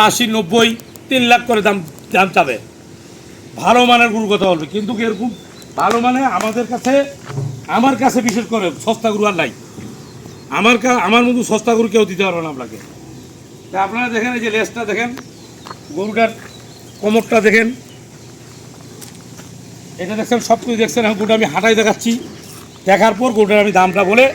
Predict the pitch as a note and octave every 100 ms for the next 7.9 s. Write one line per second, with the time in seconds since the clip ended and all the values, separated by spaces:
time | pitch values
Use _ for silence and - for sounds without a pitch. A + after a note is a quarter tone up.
0 | - - C3+ F3 F3+ F3 D3+ E3 A3 -
1 | F#3 C3+ A2+ - - - - E3+ F#3 A3
2 | G#3 A3+ F#3 G3+ A3 G#3+ G3+ G3+ F#3+ D#3
3 | C3+ - - - - - - - - -
4 | - - - - - - - - - -
5 | - - - B2+ E3 G#3+ G3+ G#3+ A3 A3+
6 | A#3 G3+ G3+ D3 D#3 D#3 C#3 - G#3 G#3+
7 | G#3 G#3 G#3+ D3 E3+ G3+ G3 G3 G3